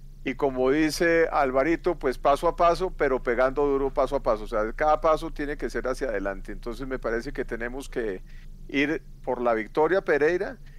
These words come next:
y a donde juegue Millonarios tiene que salir a ganar,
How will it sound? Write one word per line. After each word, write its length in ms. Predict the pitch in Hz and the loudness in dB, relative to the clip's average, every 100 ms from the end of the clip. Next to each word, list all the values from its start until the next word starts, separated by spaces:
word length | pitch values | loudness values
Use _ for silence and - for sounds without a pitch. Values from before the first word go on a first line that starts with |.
| - | -10
y 60 | - | 0
a 60 | 120 | 4
donde 300 | 113 113 113 | 4 2 -2
juegue 300 | 123 135 165 | 0 0 0
Millonarios 520 | 139 123 123 143 135 | -2 -2 -2 -2 -6
tiene 280 | 143 135 143 | -4 -4 -4
que 120 | 139 | -4
salir 300 | 131 113 117 | -4 -4 -2
a 80 | 127 | 0
ganar, 340 | 117 120 131 | 0 -2 -2